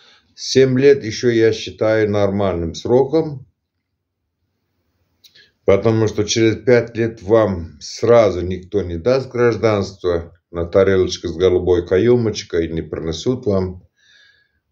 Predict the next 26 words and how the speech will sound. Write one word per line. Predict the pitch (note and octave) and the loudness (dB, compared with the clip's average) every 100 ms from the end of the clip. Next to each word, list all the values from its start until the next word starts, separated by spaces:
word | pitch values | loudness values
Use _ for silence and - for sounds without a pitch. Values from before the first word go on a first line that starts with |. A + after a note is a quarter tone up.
| - | 2
После | A2 A2 - A2 | 4 4 2 2
этого | G#2+ G#2 A#2 | 2 2 0
начнется | F#2+ F#2+ - G#2+ G2 F2+ F#2 | 0 -2 -4 -6 -6 -4 -2
ваше, | F2+ F#2 E2+ - E2+ D#2+ - - D2+ | 0 0 -2 0 0 -2 -8 -14 -6
если | F#2+ G2+ G2 F#2+ | -2 -2 0 0
вы | F#2 - | 0 -2
полностью, | - A#2 A2+ G2+ F2 - E2 | 0 4 4 2 -2 -6 -6
вы | E2 | -4
пять | F#2+ E2+ D#2+ | -2 -2 -2
лет | D#2+ D#2+ | -6 -6
прожили, | - F2+ G2 C3+ B2 A2+ G2 E2+ _ _ _ _ _ _ _ _ _ | -4 -2 0 0 0 0 -2 -6 _ _ _ _ _ _ _ _ _
из | - F2+ | -12 -6
которых | F2+ A2 C3+ C3 A#2+ G#2+ | 0 2 4 4 4 0
вообще-то | G#2 B2+ A#2 | 0 0 -2
по | A2 G#2 | 0 0
закону | G2+ G2+ C#3+ C#3+ G#2+ | 2 0 0 0 4
должно | G2 F#2 G#2+ | 2 2 -2
быть | F#2+ G2+ G2 E2+ D#2+ | 0 0 -2 -10 -8
чистым, | - B2 - G#2 F#2 | -4 -4 -4 -4 -2
что | F2 F#2 E2+ | -4 -2 -2
вы | E2 D#2+ | -4 0
прожили | F#2 F2+ G2+ G2+ | 2 2 0 -2
четыре | F2+ - - F#2 | -6 -8 -4 -4
года, | E2 G2 F2+ F2+ | 0 0 0 -2
шесть | - F2+ - | -2 -2 -2
месяцев. | F2 C2+ - - - | -4 -4 -6 -12 -14